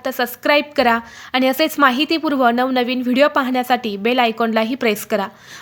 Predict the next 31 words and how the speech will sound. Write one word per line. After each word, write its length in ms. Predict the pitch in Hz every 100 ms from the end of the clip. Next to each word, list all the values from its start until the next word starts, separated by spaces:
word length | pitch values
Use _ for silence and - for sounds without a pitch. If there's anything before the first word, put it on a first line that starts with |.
| -
म्हणजे 280 | 285 285 311
जेव्हा 340 | 294 254 311
कधी 260 | 320 320 302
मी 140 | 302
नवीन 280 | 269 247 277
व्हिडिओ 200 | 269 269
अपलोड 280 | 262 262 262
करेल 300 | 247 226 240 - - -
त्याचं 280 | 262 262 320
नोटिफिकेशन 680 | 320 320 311 311 302 311 294
सर्वात 460 | 320 269 277 -
अगोदर 380 | 240 226 247 294 311
तुम्हाला 340 | 277 277 269
भेटेल 340 | 269 277 269 262
आणि 180 | 254 262 262
तुम्ही 280 | 254 269 -
एक 200 | 262 269
पण 140 | 277 269
व्हिडिओ 360 | 262 240 220
मिस 320 | 240 269 285 -
करणार 420 | 254 214 220 202
नाही. 320 | 208 202 208 - _ - _ _ -
तर 100 | 302
पहा, 420 | 302 330 311 247 269
यंदा 480 | 269 285 285 294 302
दोन 260 | 240 294
हजार 340 | 285 269 285 285
पंचवीसमध्ये 1040 | 269 254 240 285 320 - 285 220 233 208 - - - _
अश्विन 440 | 277 285 - 349 359
शुक्ल 420 | - 349 - 294
प्रतिपदेपासून 1080 | 285 277 262 269 269 254 254 262 262 - 214